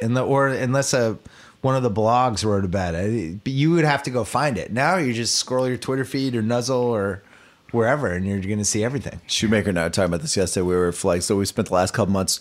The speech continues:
Speaker 2: at five Eastern. We got, like, crazy, mind-blowing political news that you would have never believed in your life.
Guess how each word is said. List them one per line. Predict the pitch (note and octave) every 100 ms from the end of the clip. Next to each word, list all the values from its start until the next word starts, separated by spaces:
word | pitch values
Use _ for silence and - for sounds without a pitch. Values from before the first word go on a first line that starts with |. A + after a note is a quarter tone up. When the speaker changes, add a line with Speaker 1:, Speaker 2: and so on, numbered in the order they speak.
| -
Speaker 2:
at | F2 -
five | - F#2 F#2 G2
Eastern. | G2 - G#2
We | G2
got, | F#2+ F2
like, | F2+ D#2+
crazy, | - G#2+ G2+ G2+ G#2+ -
mind-blowing | - G#2 G2 F#2+ G#2+ G2+ G#2+ G#2 G2+
political | G2+ G#2+ G#2 A#2+
news | G#2+ G#2 A2 G#2
that | G2+ G#2+
you |
would | G2+
have | F#2
never | G#2+ G2 G#2
believed | F2 G2+ G2 G2+ G2
in |
your | G2
life. | F#2 F#2+ G#2+ -